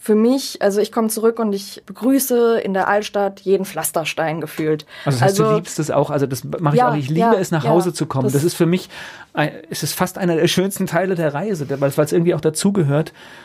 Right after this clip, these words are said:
Speaker 2: Du warst irgendwo, hast neue Eindrücke
Speaker 1: Ja.
Speaker 2: und jetzt kommst du in das Vertraute. Ich liebe das.
Speaker 1: Ja, alle, alle Freunde wieder zu treffen, die Familie wieder zu treffen, äh, in die Lieblingsweinstube zu gehen und eine Weinschorle zu trinken.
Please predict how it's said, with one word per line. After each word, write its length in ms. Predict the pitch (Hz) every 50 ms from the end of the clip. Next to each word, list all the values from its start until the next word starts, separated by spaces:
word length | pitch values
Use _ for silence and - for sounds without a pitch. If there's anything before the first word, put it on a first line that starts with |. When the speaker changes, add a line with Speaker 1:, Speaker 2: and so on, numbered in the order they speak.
| - -
Speaker 2:
Du 100 | 151 139
warst 240 | 151 175 175 - -
irgendwo, 340 | 175 156 160 156 151 147
hast 160 | 143 147 - -
neue 220 | 156 151 151 127
Eindrücke 400 | 120 135 156 170 170 175 - 233
Speaker 1:
Ja. 40 | 170
Speaker 2:
und 120 | 160 143
jetzt 180 | 165 170 - -
kommst 340 | - - 165 190 190 - -
du 120 | 175 165
in 80 | 160 160
das 100 | 156 160
Vertraute. 540 | - 156 - - - 135 170 202 - 147
Ich 100 | 120 -
liebe 300 | - 123 147 190 185 135
das. 300 | - 120 127 120 - - -
Speaker 1:
Ja, 480 | 208 214 214 220 233 226 214 185 185 -
alle, 380 | - 190 190 196 196 196 -
alle 160 | - 196 202 196
Freunde 380 | 196 - 190 208 226 240 220
wieder 200 | 208 196 202 196
zu 120 | 196 - -
treffen, 280 | - 196 196 196 208
die 80 | 196 202
Familie 400 | 196 196 202 208 226 233 233 220
wieder 220 | 208 202 202 196 196
zu 160 | 196 - 196
treffen, 640 | - - - 196 196 196 220 208 208 208 208 202 202
äh, 280 | 196 - - 196 196
in 60 | 208
die 100 | 208 202
Lieblingsweinstube 840 | 202 214 208 - 226 214 214 - 214 208 208 - - 226 214 202 220
zu 180 | 220 - 220 202
gehen 360 | 196 196 190 214 233 226 220
und 440 | 208 202 202 202 202 196 196 - -
eine 120 | 202 190
Weinschorle 580 | 180 175 190 214 - - 208 202 196 202 202 196
zu 160 | - - 196
trinken. 640 | - - 214 196 208 202 202 208 208 202 196 208 202